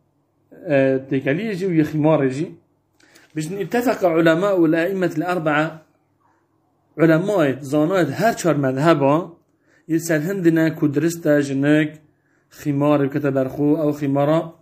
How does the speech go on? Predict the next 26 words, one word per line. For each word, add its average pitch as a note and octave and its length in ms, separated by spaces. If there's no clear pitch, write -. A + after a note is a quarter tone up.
نوچاوا D3 380
بتشيرت. C3+ 480
والخلاف E3+ 600
في F3+ 120
هذه G3 180
المسألة F#3 360
موجود F#3 480
في E3+ 120
المذهب F3+ 380
الواحد. D3 420
وخلاف F3+ 500
هاي A3+ 380
بس F#3 240
مذهبك E3+ 420
تني F3 260
خلاف D#3 300
القرويدي C3+ 540
هاي. E3+ 260
مذهب E3 340
إمام E3+ 300
أحمد E3+ 420
ويا D3 340
مذهب D3+ 420
درستي D#3+ 520
مذهب C3+ 400
شافعي C#3+ 640